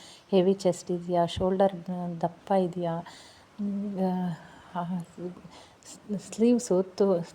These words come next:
ತೋಳು ದಪ್ಪ ಇರುತ್ತೆ, ಮೈ ಸಣ್ಣ ಇರುತ್ತೆ. ಈ ಥರ ಎಲ್ಲ ನಾವು ಗಮನಿಸ್ಬೇಕಾಗತ್ತೆ ಅವರನ್ನು ಪ್ರತಿಯೊಂದು ಇದ್-, ಇದ್ರ ಆ್ಯಂಗಲಲ್ಲೂ ನೋಡಿ ನಾವು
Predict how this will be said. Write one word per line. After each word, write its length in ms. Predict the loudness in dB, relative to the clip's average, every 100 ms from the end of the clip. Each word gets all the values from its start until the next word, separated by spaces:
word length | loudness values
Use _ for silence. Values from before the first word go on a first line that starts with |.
| 0
ತೋಳು 280 | 8 10 10
ದಪ್ಪ 200 | 6 6
ಇರುತ್ತೆ, 300 | 4 6 4
ಮೈ 240 | 4 2
ಸಣ್ಣ 280 | 2 0 2
ಇರುತ್ತೆ. 320 | 2 0 -2
ಈ 20 | -2
ಥರ 200 | 2 4
ಎಲ್ಲ 280 | 6 4 2
ನಾವು 380 | 0 -2 -4 -2
ಗಮನಿಸ್ಬೇಕಾಗತ್ತೆ 840 | 0 2 0 -4 -4 0 -2 2
ಅವರನ್ನು 360 | 2 2 -2 -4
ಪ್ರತಿಯೊಂದು 960 | -4 -4 -2 -2 -2 -2 -4 -4 -4 -6
ಇದ್-, 500 | -6 -6 -4 -4 -4
ಇದ್ರ 140 | -4 -2
ಆ್ಯಂಗಲಲ್ಲೂ 560 | -2 -2 -2 -2 -6 -12 -20 -20 -20 -20 -6 2
ನೋಡಿ 400 | 4 6 6 4
ನಾವು 520 | 2 0 -2 -2